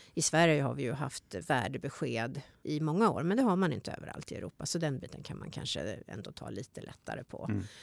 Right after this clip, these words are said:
Speaker 1: eftersom jag tycker att vi har bra information i Sverige jämfört med vissa där de inte har alls. Men också hur, eh, eiopa ställer inte krav exakt på hur riskhanteringen ska gå till, men har, man har ändå skrivit ett dokument med, med,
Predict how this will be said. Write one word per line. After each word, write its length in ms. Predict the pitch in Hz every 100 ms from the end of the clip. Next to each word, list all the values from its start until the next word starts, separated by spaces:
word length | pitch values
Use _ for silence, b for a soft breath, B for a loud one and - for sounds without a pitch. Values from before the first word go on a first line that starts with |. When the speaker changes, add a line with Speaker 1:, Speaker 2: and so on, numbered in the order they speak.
| B B -
Speaker 1:
eftersom 540 | - - 131 113 135 - _ _
jag 160 | - 165
tycker 220 | - -
att 120 | -
vi 40 | 143
har 120 | 147
bra 300 | 247 220 -
information 580 | - - 143 - - 90
i 40 |
Sverige 420 | - - - 110
jämfört 360 | 107 139 - -
med 140 | -
vissa 320 | - - - 151 - -
där 100 | 131
de 120 | -
inte 160 | -
har 160 | 113 110
alls. 480 | 110 - 151 - -
Men 240 | - 208 190
också 560 | 160 - - 208 165 160
hur, 640 | 175 160 156 156 95 101 - - B B B
eh, 180 | - -
eiopa 800 | - 214 233 220 - 220 202 175
ställer 340 | - 214 214
inte 220 | 214 202
krav 580 | - - 214 214 214 196
exakt 420 | 190 - 185 -
på 80 | 165
hur 140 | 170 156
riskhanteringen 1000 | 170 - - 147 139 151 147 185 196 190
ska 180 | - 196
gå 140 | 208
till, 300 | - 185 202
men 200 | 190 180
har, 200 | 175 175
man 280 | - 175 160
har 100 | 165
ändå 340 | 160 151 143
skrivit 480 | - 160 143 135 -
ett 100 | -
dokument 680 | 143 - 143 - 175 185 -
med, 300 | 139 127 139
med, 640 | 143 135 120 107 139